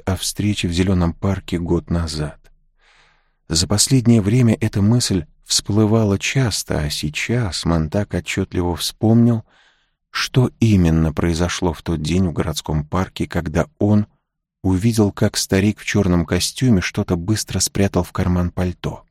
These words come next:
Старик вскочил, словно собрался бежать. "Подождите!" воскликнул Монтак. "Я ничего не сделал!" закричал старик, весь дрожа. "Никто и не говорит, будто вы что-то сделали".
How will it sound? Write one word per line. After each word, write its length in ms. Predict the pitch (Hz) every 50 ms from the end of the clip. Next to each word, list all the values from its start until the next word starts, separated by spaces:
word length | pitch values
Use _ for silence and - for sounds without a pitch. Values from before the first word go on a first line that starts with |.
| _ _ _ _ _ _ _ _ _ _ _ _ _ _ _ _ _ _ _ _ _ _ _ _ _ _ _ _ _ _ _ _ _
Старик 420 | - - - - 98 90 92 -
вскочил, 460 | - - - 95 90 - - 113 104 98
словно 540 | - - - 101 90 87 90 87 87 - _ _ _ _ _ _ _ _ _ -
собрался 560 | - - 101 92 90 92 90 85 - - 87
бежать. 600 | 82 92 87 76 80 73 71 - - - - _ _ _ _ _ _ _ _ _ _ _ _ _ _
"Подождите!" 680 | - 90 107 127 143 127 143 185 196 165 - - 73 - - _ _ _ _ _ _ _ _ _ _
воскликнул 640 | 123 120 92 90 - - - - 71 - - 80 80
Монтак. 460 | 82 87 85 - - 82 - - - _ _ _ _ _ _ _ _ _ _
"Я 360 | 101 107 127 165 156 147 156
ничего 460 | 165 185 185 160 - 220 208 190 180 175
не 140 | 185 202
сделал!" 520 | 180 156 160 190 175 123 117 131 143 139 - _ _ _ _ _ _ _ _ _ _
закричал 480 | - 95 107 113 117 110 - - 107 98
старик, 380 | - - - 98 95 104 - -
весь 180 | 95 98 92
дрожа. 460 | 82 104 101 101 87 85 80 73 - - _ _ _ _ _ _ _ _ _ _ _ _ _ _ _ _ -
"Никто 280 | 120 110 - - 117
и 60 | 101 101
не 100 | 98 90
говорит, 340 | 98 101 104 139 156 120
будто 300 | 82 95 101 - - 95
вы 120 | 85 87 82
что-то 340 | - - 104 95 - 95 98
сделали". 500 | 87 95 120 110 78 67 67 - -